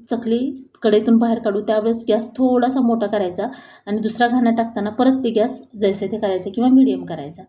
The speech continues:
म्हणजे बिलकुल ह्या चकलीमध्ये तेल वगैरे राहत नाही. तर आता इथं बघा बुडबुडे जी आहे ती बऱ्यापैकी कमी झालेली आहेत. तर आता आपण ही चकली जी आहे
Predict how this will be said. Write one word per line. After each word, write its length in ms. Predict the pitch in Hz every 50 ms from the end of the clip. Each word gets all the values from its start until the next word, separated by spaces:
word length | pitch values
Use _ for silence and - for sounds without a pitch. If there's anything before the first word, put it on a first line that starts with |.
| _ _ _ _ _ -
म्हणजे 440 | 214 208 208 226 247 220 - - - - 202
बिलकुल 400 | 220 226 - - - 262 262 262 247
ह्या 180 | 233 233 233
चकलीमध्ये 560 | - - - 226 - 208 202 202 190 190 214 208
तेल 140 | 226 208 202
वगैरे 280 | 185 180 180 180 202 220
राहत 160 | 240 233 214 -
नाही. 220 | 180 170 165 - - - - - - - _ -
तर 80 | 214
आता 200 | 208 202 202 226
इथं 260 | 226 214 220 - 233
बघा 200 | 226 233 208 202 196 226 - - - _ _ _ _ _ -
बुडबुडे 400 | 214 202 208 196 175 220 208 214
जी 120 | 220 226 226
आहे 100 | 208 202
ती 140 | 208 240
बऱ्यापैकी 600 | 220 196 208 208 214 214 214 - 214 208 214 - 247
कमी 280 | 240 262 233 226 226
झालेली 360 | 226 240 226 202 196 202 208 214
आहेत. 140 | 196 202 208 - _ _ _ _ _ _ -
तर 80 | 214 202
आता 280 | - - 185 - 226
आपण 200 | 226 226 233 226
ही 120 | 226 233 226
चकली 360 | 226 247 262 - 208 208 220
जी 120 | 214 226
आहे 240 | 240 226 208 202 226